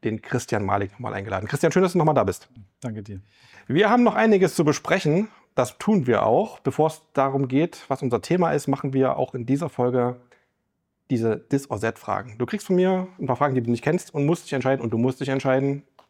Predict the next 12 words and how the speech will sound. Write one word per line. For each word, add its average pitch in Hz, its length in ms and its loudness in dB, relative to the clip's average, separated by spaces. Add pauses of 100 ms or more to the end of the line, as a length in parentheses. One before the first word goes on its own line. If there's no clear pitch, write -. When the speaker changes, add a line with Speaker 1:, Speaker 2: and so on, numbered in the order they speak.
Speaker 1:
und 110 260 -2
sagst - 460 -6
nicht, - 400 -6 (720)
"Naja, 95 420 -6 (280)
weiß 113 240 0
ich 98 100 -6
nicht", 95 280 -8
sondern 123 220 -2
du 131 80 0
legst 139 200 2
dich 139 80 -2
fest. 101 220 -2